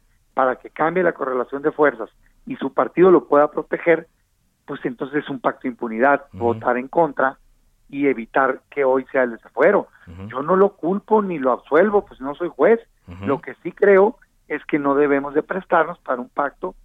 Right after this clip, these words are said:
Speaker 1: que pueda representar impunidad.
Speaker 2: Ujú.
Speaker 1: Y me parece que tanto Morena como otros partidos se prestaron para ello. Morena porque buscó contaminar lo más posible el tema.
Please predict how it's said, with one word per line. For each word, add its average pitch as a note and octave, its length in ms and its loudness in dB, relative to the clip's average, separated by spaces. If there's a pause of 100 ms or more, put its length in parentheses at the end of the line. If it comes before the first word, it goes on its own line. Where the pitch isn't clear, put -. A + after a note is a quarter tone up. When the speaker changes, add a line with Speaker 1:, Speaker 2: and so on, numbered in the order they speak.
(220)
Speaker 1:
que C3+ 100 -8
pueda C#3 280 0
representar B2 580 -10
impunidad. F3+ 540 -10 (320)
Speaker 2:
Ujú. - 140 -16
Speaker 1:
Y - 20 -10
me A#3 140 0
parece A3+ 560 -2 (220)
que C#3+ 120 -10
tanto C#3 440 -10
Morena F3+ 680 -2
como A#2+ 540 -8
otros D3+ 380 -8
partidos F3 600 -4 (480)
se C#3+ 120 -2
prestaron C#3 520 -4
para F3+ 240 2
ello. G3+ 300 2 (420)
Morena F3 560 0 (400)
porque F3 560 0 (840)
buscó E3+ 440 0
contaminar D3+ 720 -2
lo F#3+ 180 4
más G#3+ 260 -2 (140)
posible F#3 420 -8
el - 100 -8
tema. A#2 260 -4